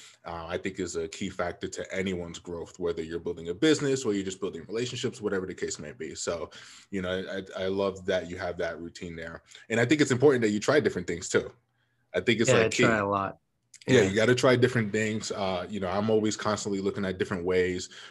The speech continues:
Speaker 1: whether it's mobility, you know, whatever the case may be. Um, you know, I'm always trying to do something different just to see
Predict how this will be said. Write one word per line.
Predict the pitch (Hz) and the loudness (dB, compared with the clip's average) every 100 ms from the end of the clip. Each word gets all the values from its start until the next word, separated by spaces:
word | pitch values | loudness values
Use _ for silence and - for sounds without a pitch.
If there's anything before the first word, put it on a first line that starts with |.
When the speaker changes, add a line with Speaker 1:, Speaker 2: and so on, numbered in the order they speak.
| - | -2
Speaker 1:
whether | 98 95 92 | 2 4 4
it's | 92 104 | 2 -2
mobility, | 87 92 147 147 135 127 123 120 117 120 - _ - | -2 6 8 10 8 6 6 4 0 -4 -16 _ -4
you | 107 | 0
know, | 101 | 2
whatever | 101 113 110 | 4 4 4
the | 104 | 2
case | - 101 98 | 4 4 4
may | 104 92 | 0 0
be. | 92 98 92 90 90 | 2 0 0 -2 -6
Um, | 92 85 80 82 82 | -4 -4 -4 -8 -6
you | 92 | -6
know, | 87 | -4
I'm | 90 | -2
always | 90 87 | -2 -2
trying | - 92 85 | -2 -4 -4
to | |
do | 80 85 82 80 | -6 -6 -6 -6
something | - 92 92 87 | -2 -2 -2 -4
different | 82 90 - 80 80 _ _ _ | -2 -2 -2 -10 -10 _ _ _
just | - 92 | -4 -4
to | 85 | -2
see | - 90 85 | -2 -2 -2